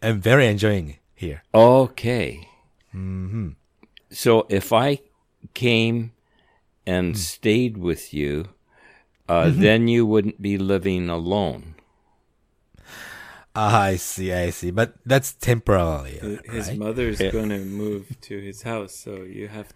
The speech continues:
Speaker 3: to share
Speaker 1: Mm.
Speaker 3: a room with his mother.
Speaker 1: Yeah.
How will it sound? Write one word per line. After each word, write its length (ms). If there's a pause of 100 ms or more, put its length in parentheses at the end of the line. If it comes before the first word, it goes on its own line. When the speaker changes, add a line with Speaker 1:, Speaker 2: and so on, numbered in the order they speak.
Speaker 3:
to 180
share 460
Speaker 1:
Mm. 120
Speaker 3:
a 60
room 400
with 220
his 240
mother. 320 (1120)
Speaker 1:
Yeah. 220